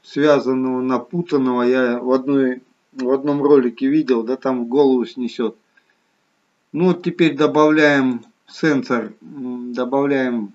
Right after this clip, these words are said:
коллизия, столкновение. Чтобы столкновение, добавляем вот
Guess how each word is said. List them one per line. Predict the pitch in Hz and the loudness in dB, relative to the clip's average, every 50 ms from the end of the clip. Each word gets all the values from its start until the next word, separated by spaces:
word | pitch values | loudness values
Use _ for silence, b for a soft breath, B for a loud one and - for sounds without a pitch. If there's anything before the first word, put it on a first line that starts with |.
| _ _ _ | _ _ _
коллизия, | _ - 127 135 160 202 202 185 147 135 131 113 101 | _ -4 -2 0 0 0 0 0 0 0 0 0 -2
столкновение. | 98 - - 127 123 110 - - 143 139 143 143 139 131 123 117 107 98 104 - _ _ _ b b b b b _ _ _ | -4 -6 -6 -4 -4 -4 -4 -4 -2 -2 0 0 0 -2 -2 -4 -6 -8 -10 -16 _ _ _ b b b b b _ _ _
Чтобы | - - 170 160 156 156 151 | -8 -4 -4 -2 0 0 -2
столкновение, | - - - 151 135 - - 170 175 190 190 180 156 139 | -2 0 -2 -2 -2 0 0 2 4 4 4 4 2 0
добавляем | 120 120 127 123 131 139 143 156 170 175 165 156 143 | 0 0 -2 0 0 0 2 2 2 2 2 2 0
вот | 135 131 - - - - - - | -2 -4 -6 -10 -20 -20 -20 -16